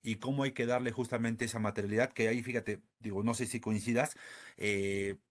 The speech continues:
podríamos un poquito meternos ahí al tema, inclusive de un tema de defensa, con lo que pasa con el tema de las, de las devoluciones, ¿no? Muchas veces no te hacen la devolución porque justamente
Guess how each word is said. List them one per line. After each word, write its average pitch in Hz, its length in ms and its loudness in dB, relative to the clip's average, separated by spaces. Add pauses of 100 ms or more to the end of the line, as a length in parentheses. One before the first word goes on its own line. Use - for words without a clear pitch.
(160)
podríamos 123 720 2
un 120 180 -4
poquito 120 420 -2
meternos 120 600 2
ahí 110 200 2
al 110 160 0
tema, 117 480 2
inclusive 107 500 -2
de 110 80 0
un 113 80 2
tema 120 240 -2
de 101 60 -2
defensa, 113 560 0 (840)
con 113 260 0
lo 110 120 2
que 113 100 2
pasa 123 240 0
con 107 160 0
el 98 100 -2
tema 120 220 2
de 107 80 2
las, 98 340 -2
de 101 120 -2
las 95 280 0
devoluciones, 107 800 0
¿no? 104 220 -4 (600)
Muchas 127 260 2
veces 120 180 2
no 127 120 4
te 127 80 2
hacen 123 160 0
la 113 80 2
devolución 113 640 0 (180)
porque 107 300 2
justamente 123 760 2